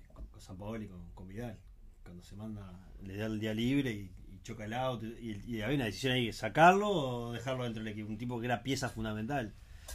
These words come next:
Entonces, esas situaciones son límites, porque se mandó tremenda macana,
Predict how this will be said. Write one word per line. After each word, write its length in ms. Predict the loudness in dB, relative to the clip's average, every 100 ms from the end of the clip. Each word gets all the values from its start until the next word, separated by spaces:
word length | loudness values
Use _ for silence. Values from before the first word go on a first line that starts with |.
| -10 -14 -12
Entonces, 360 | -2 0 0 -4 -12 -4
esas 240 | 0 2
situaciones 360 | 0 4 4 4
son 160 | 4 6
límites, 360 | 8 8 4
porque 640 | 0 -2 0 -2 -2 -4 -8
se 160 | -8 -4
mandó 240 | -2 -2
tremenda 480 | 0 2 6 6 6
macana, 600 | 6 8 8 8 4